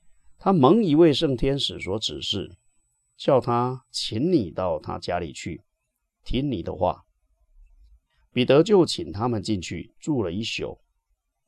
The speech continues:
彼得心想，到底是怎么回事？二十三节的第二部分说，次日起身和他们同去，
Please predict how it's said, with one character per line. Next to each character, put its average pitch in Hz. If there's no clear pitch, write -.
彼 117
得 139
心 185
想， 98
到 226
底 90
是 185
怎 -
么 117
回 85
事？ 85
二 165
十 127
三 147
节 -
的 85
第 101
二 95
部 95
分 90
说， 82
次 165
日 92
起 82
身 170
和 -
他 98
们 90
同 82
去， -